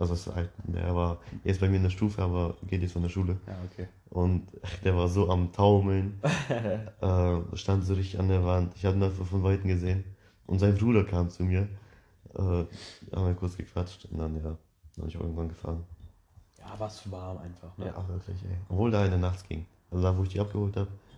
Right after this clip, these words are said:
Speaker 2: Ja, gut, da war's schon
Speaker 1: da
Speaker 2: okay.
Speaker 1: war halb zwei, da war's sehr
Speaker 2: Ich glaub, da war
Speaker 1: angenehm.
Speaker 2: ich aber echt schon am Schlafen.
Speaker 1: Ich frag mich grad, ob das gleich, äh, bei dreißig Minuten stoppt oder ob's weitergeht.
Speaker 2: Ich meine, es hat letztes Mal einfach gestoppt.
Speaker 1: Am Handy?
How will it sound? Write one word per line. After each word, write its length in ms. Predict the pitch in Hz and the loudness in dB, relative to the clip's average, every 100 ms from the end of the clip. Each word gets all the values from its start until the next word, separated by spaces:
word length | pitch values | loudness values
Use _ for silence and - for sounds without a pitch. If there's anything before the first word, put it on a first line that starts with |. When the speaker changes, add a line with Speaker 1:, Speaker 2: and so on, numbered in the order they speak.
| - _ | -20 _
Speaker 2:
Ja, 200 | 101 104 92 | -2 0 0
gut, 180 | 87 80 | -2 -8
da 160 | 85 80 | -10 -10
war's 140 | 85 | -8
schon 140 | 92 - | -6 -2
Speaker 1:
da 40 | |
Speaker 2:
okay. 340 | 90 87 87 87 - - | 0 2 0 -2 -8 -12
Speaker 1:
war 80 | - | -4
halb 200 | 92 90 | -2 -2
zwei, 340 | - 90 90 87 | -2 0 2 0
da 200 | 85 82 | -2 -4
war's 460 | 85 82 80 - | -4 -4 -6 -12
sehr 100 | - | -8
Speaker 2:
Ich 80 | 82 | -4
glaub, 120 | 80 | -2
da 60 | 82 | -2
war 60 | 82 | -2
Speaker 1:
angenehm. 200 | 78 80 | -2 -2
Speaker 2:
ich 60 | 78 | -4
aber 80 | - | -10
echt 100 | 101 | -16
schon 140 | - 107 | -12 -12
am 80 | |
Schlafen. 600 | 101 - 101 101 104 90 92 | -12 -14 -12 -12 -12 -14 -10
Speaker 1:
Ich 120 | 101 | -10
frag 240 | - 107 - | -6 -6 -6
mich 140 | 104 | -8
grad, 180 | - 104 | -6 -4
ob 120 | - 92 | -4 -6
das 140 | 92 | -4
gleich, 340 | 92 95 92 98 | -2 0 -2 -4
äh, 240 | 92 90 87 - _ _ _ _ _ | -2 0 -2 -6 _ _ _ _ _
bei 60 | - | -2
dreißig 600 | 95 101 101 - - - 185 | 0 0 -2 -14 -20 -20 -4
Minuten 440 | 101 98 98 95 | -2 0 -2 -4
stoppt 520 | 95 - - - _ _ _ _ _ _ | -8 -4 -6 -6 _ _ _ _ _ _
oder 220 | - 87 | -6 -4
ob's 240 | 160 - - | -4 -6 -4
weitergeht. 440 | 92 92 95 95 - - | -2 -2 -6 -8 -10 -18
Speaker 2:
Ich 120 | - - | -16 -6
meine, 180 | 107 | -4
es 100 | 110 | -4
hat 80 | 120 | -6
letztes 220 | 117 117 | -8 -8
Mal 140 | 120 107 | -8 -6
einfach 200 | 110 110 - | -8 -12 -16
gestoppt. 460 | - - - _ _ _ _ - | -20 -20 -20 _ _ _ _ -6
Speaker 1:
Am 60 | 90 | 0
Handy? 380 | 107 139 131 | 0 0 -4